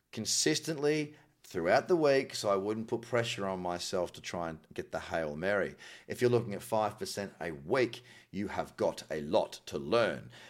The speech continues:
Consistency is key. To make, to, to have five percent every single week, gee whiz, if I could get that, I would take it. But as I say, if it sounds too good to be true, it probably is.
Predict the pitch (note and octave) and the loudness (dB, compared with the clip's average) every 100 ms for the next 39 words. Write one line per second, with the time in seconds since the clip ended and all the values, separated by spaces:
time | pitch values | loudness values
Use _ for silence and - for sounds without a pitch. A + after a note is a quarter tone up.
0 | - - G2+ - C#3+ B2+ A#2+ B2+ - C3 | -16 -8 -4 0 0 0 -2 -4 0 0
1 | A2 G2+ F#2 - - A#2 G2 D#2 D2 F#2 | 0 -4 -6 -10 0 2 4 2 -4 -4
2 | F#2+ G#2+ - A#2 F#2 A2 A#2+ A#2+ A2+ A#2 | 0 0 0 -4 -4 2 2 2 4 4
3 | A#2 - A2 G#2 G#2 G#2+ G2 G2 A#2+ A#2+ | 2 -4 -2 0 -2 -2 -2 2 2 2
4 | - - - G#2 G#2 G#2 F#2+ G#2 G2 F2 | -16 -20 -10 -2 0 2 0 2 0 2
5 | A#2+ A#2 C3 C3 - D#2+ - - A#2+ A#2+ | 0 4 6 6 4 -2 -4 2 4 4
6 | C3 - - D#2 E2 G2 A2+ E3 D3 B2+ | -2 -4 -12 -2 0 0 4 8 10 8
7 | G2+ F2 - C3+ C#3 C3 - A2 F#2+ F#2 | 4 -4 -2 2 2 0 -2 -2 -2 -8
8 | F2+ G2 - A2 A2 F#2 - - F2+ D#2 | -8 -8 0 2 2 -2 -8 -8 -6 -6
9 | D#2 D2+ G2 F2+ D2 | -6 -2 2 2 0